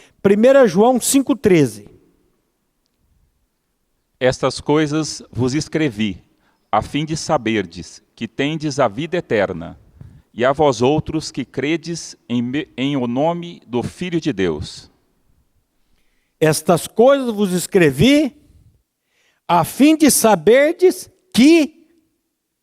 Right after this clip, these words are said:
Speaker 1: tendes." Tendes o quê? A vida eterna.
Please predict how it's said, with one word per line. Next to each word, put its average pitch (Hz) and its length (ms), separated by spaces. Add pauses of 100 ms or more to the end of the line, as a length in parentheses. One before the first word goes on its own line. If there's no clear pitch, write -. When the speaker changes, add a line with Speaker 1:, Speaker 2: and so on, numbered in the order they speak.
(540)
Speaker 1:
tendes." 233 840 (240)
Tendes 247 380
o 202 100
quê? 285 400 (1500)
A 127 120
vida 180 200
eterna. 120 460